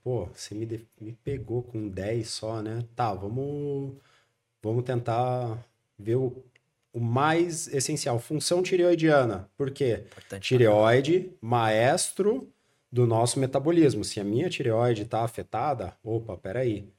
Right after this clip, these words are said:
Speaker 1: algo tá errado, vamos correr atrás disso aí. É, são vários subs-,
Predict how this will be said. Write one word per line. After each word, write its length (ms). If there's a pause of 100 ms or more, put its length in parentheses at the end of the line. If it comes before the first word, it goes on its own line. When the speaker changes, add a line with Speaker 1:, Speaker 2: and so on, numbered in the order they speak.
Speaker 1:
algo 240
tá 140
errado, 600 (400)
vamos 300
correr 280
atrás 420
disso 200
aí. 240 (720)
É, 580
são 240
vários 260
subs-, 420